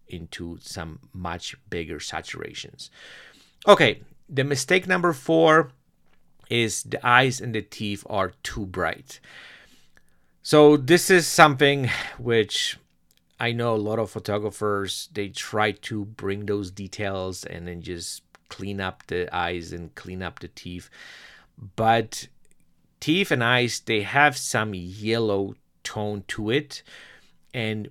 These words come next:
bringing the brightness to completely different level also is gonna look really weird and, and, and awkward. So let me start with the eyes, because that's something that I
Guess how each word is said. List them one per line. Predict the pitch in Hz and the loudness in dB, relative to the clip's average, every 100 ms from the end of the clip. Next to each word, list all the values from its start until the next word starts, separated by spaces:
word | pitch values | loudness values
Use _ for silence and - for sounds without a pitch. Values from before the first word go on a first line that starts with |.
| _ - | _ -16
bringing | 120 113 117 123 143 139 135 127 123 - - | -14 -6 0 2 0 0 -2 -2 -4 -10 -10
the | 117 107 | -4 -4
brightness | 104 95 101 123 131 117 117 110 | -4 -2 2 2 0 -6 -6 -8
to | - 113 - | -12 -14 -8
completely | 110 - 110 120 127 117 | -10 -6 -6 -6 -6 -8
different | 95 110 - 107 101 | -2 -2 -2 -6 -4
level | 98 104 113 113 - | -4 -2 -2 -4 -4
also | 101 107 - 104 104 - _ _ | -6 -6 -4 -2 -2 -6 _ _
is | 120 110 | -14 -14
gonna | 117 104 98 | -8 -6 -4
look | 95 90 - - | -6 -6 -10 -12
really | 92 101 101 101 95 | -8 -6 -4 -4 -6
weird | 92 95 95 104 107 | -8 -6 -4 -4 -4
and, | - 98 | -6 -12
and, | 87 87 - | -12 -14 -12
and | 98 - | -12 -6
awkward. | 95 95 - 131 139 131 - - - - - | -6 -6 -4 -2 -4 -8 -20 -20 -20 -18 -8
So | - 127 120 - | 2 4 4 2
let | 127 165 | 0 2
me | 202 | 0
start | 185 165 156 | -2 0 2
with | 123 113 98 | 2 -2 -2
the | - | -4
eyes, | 90 - - | -4 -4 -10
because | - - 107 104 - | -16 -8 -4 -4 0
that's | 113 110 | 0 0
something | - 101 95 98 92 | -4 -6 -4 -8 -6
that | 90 87 - - _ _ _ - | -6 -8 -10 -20 _ _ _ -8
I | 107 | -6